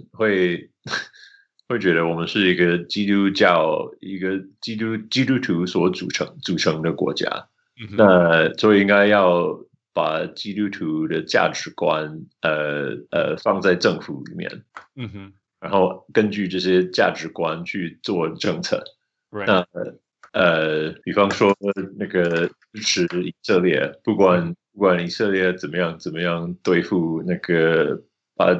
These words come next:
Speaker 1: 巴基斯坦的人，
Speaker 2: 嗯哼。
Speaker 1: 而巴勒，巴勒斯坦的人还是，
Speaker 2: 嗯。
Speaker 1: 还是支持以色列。那
Speaker 2: 嗯。
Speaker 1: 这是因为，因为圣经嘛，就是那是，那是基督 <laughs>
Speaker 2: 圣城，
Speaker 1: 圣
Speaker 2: 圣城的地方。
Speaker 1: 犹太人是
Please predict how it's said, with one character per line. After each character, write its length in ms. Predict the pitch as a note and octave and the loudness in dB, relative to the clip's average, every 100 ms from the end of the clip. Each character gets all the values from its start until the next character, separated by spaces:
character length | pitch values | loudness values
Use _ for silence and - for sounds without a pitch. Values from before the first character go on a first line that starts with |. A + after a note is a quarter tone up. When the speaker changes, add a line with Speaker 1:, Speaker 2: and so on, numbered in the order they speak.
| - - | -2 0
Speaker 1:
巴 140 | F2+ | 0
基 120 | E2+ F2 | 0 -4
斯 120 | F2 | -2
坦 220 | E2 D2+ | -2 -2
的 80 | D2 | -6
人， 200 | D2 C#2 C#2 | -8 -10 -14
Speaker 2:
嗯 100 | A#2+ A2+ | -16 -16
哼。 160 | G#2+ G#2+ | -18 -10
Speaker 1:
而 120 | F2+ | -8
巴 140 | - F#2 | 0 2
勒， 140 | F#2+ | 2
巴 160 | G2+ G2+ | 2 2
勒 160 | G2+ | 2
斯 180 | F2+ F2+ | 0 -8
坦 220 | E2+ D2+ | -8 -8
的 100 | D2+ | -10
人 100 | D2 | -10
还 120 | D2+ E2 | -6 -4
是， 220 | G2+ F2+ | -4 -6
Speaker 2:
嗯。 60 | F2+ | -6
Speaker 1:
还 100 | F2 | -10
是 80 | - F2 | -10 -18
支 140 | - F2+ | -10 -8
持 180 | - D#2+ | -8 -10
以 40 | |
色 200 | F2 - | -6 -6
列。 200 | D2+ - - - | -4 -6 -8 -4
那 100 | G2+ | -4
Speaker 2:
嗯。 140 | B2 | 0
Speaker 1:
这 100 | A2+ G#2 | 0 0
是 120 | G#2+ _ G#2 | -2 _ -2
因 100 | G#2 | 2
为， 340 | G#2 F#2 F#2 A#2 | 4 2 -2 -2
因 100 | A2 | 2
为 140 | A2 | 2
圣 280 | G#2+ F#2+ F2+ | 2 0 -2
经 240 | F2 E2+ | -8 -10
嘛， 220 | E2 D2 | -10 -10
就 140 | - D#2+ | -12 -12
是 160 | E2+ | -8
那 120 | F2 F#2 | -6 -6
是， 360 | - F2 F2 G2 | -4 -4 -4 -2
那 120 | F#2 | 0
是 180 | F2+ F2+ | 0 -2
基 200 | - F#2 | -2 -2
督 300 | E2+ E2+ F2 F2 - _ - | 2 2 2 -2 -12 _ -2
<laughs> 760 | - - - - - - - | 0 0 0 -2 -4 -10 -20
Speaker 2:
圣 380 | - - - A2+ | -4 0 4 4
城， 360 | A2 A2+ G#2+ A2+ _ - | 2 -4 -10 -14 _ -6
Speaker 1:
圣 80 | F#2 | -2
Speaker 2:
圣 140 | F3 | -2
城 220 | - A#2+ A#2 | -6 -8 -8
的 80 | |
地 200 | A#2 C#3+ | -8 -8
方。 240 | A2+ A#2 G#2+ F#2 - | -6 -8 -10 -14 -6
Speaker 1:
犹 120 | G2 | -2
太 180 | A#2 A2 | 2 2
人 360 | F#2 F2 F2 | 2 -2 -8
是 360 | - G#2 F2 | -10 -8 -6